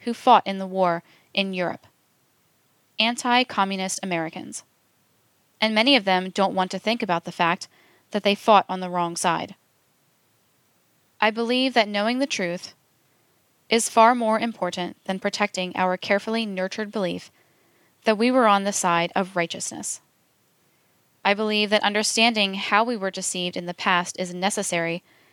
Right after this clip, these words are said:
if we are to avoid being deceived in the future." End quote. But while Americans need to hear this alternative perspective on the war,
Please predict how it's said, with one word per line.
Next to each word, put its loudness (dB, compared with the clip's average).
if -8
we 2
are 2
to -4
avoid 2
being -2
deceived -6
in -6
the -4
future." -12
End -4
quote. -10
But 4
while 4
Americans 0
need -2
to 0
hear -2
this -4
alternative -4
perspective -4
on -4
the -10
war, -2